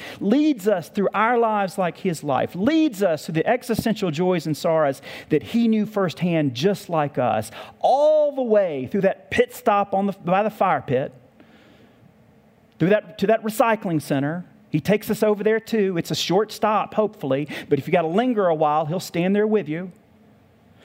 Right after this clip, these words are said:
All the way, that path continues beyond that fire, all the way through to our very deaths, which is his death. And that path continues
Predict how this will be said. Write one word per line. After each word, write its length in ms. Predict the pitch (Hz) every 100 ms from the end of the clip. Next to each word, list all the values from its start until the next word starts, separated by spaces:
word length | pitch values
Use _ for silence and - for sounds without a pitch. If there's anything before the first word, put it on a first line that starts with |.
| - -
All 480 | - 226 269 285 277
the 80 | 202
way, 300 | 170 143 120
that 180 | 135 -
path 320 | 214 202 -
continues 640 | 175 147 - 202 165 139
beyond 480 | 127 131 143 156 139
that 140 | 123 -
fire, 600 | 120 104 92 - - 113 _ _ _ _ _ _ _ _ _ _ _ _ -
all 320 | 185 233 247
the 60 | 214
way 180 | 196
through 260 | 160 190 180
to 100 | 151
our 220 | 143 175
very 460 | 147 147 170 175 143
deaths, 960 | 101 107 104 92 90 - - - - -
which 180 | 147 -
is 160 | 135 -
his 220 | 127 -
death. 420 | 107 95 92 - - -
And 120 | - 277
that 180 | -
path 380 | - 175 170 156
continues 520 | 160 139 165 143 131